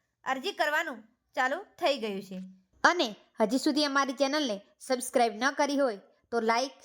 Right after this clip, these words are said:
શેર અને સબસ્ક્રાઇબ જરૂર કરજો, જેથી કરીને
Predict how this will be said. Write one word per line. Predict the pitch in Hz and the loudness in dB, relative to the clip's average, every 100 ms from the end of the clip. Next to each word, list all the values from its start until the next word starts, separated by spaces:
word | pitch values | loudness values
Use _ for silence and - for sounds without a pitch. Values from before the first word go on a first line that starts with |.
| - | -2
શેર | 240 240 | 0 0
અને | - 233 | -4 -8
સબસ્ક્રાઇબ | 220 220 - 226 208 165 | -6 -8 -2 0 0 0
જરૂર | 214 254 294 | 0 0 2
કરજો, | 302 285 294 285 _ _ _ _ | 0 0 -2 -4 _ _ _ _
જેથી | 233 233 | -4 -2
કરીને | - 311 339 240 | 0 0 0 -8